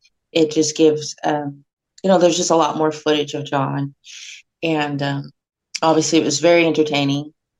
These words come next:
I, you know, I didn't, I didn't really care too much for it because it's just the same, only because it's the same storytelling. You know, there's no, no one really digs into John's, John's perspective.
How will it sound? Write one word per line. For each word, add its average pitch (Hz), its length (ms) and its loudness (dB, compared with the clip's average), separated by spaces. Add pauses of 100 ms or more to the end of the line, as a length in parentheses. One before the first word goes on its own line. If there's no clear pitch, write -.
I, 165 340 0 (180)
you 160 60 -6
know, 143 140 0
I 147 100 0
didn't, 156 340 -4 (140)
I 156 60 -14
didn't 151 220 -4
really 143 420 -10 (580)
care 202 160 2
too 220 160 2
much 156 220 4
for 147 240 -2
it 156 180 -4
because 180 280 -2
it's - 180 -4
just 180 160 -6
the 175 60 -6
same, 160 480 -6 (320)
only 247 180 6
because 208 340 0
it's 175 140 -6
the 180 60 -4
same 175 340 -4
storytelling. 143 1040 0 (140)
You 160 80 -6
know, 160 100 -4
there's 160 220 -4
no, 165 280 -2 (460)
no 185 140 2
one 185 160 2
really 175 400 2 (200)
digs 165 360 0
into 151 1080 -2 (840)
John's, 160 680 0 (340)
John's 160 360 0
perspective. 139 640 -6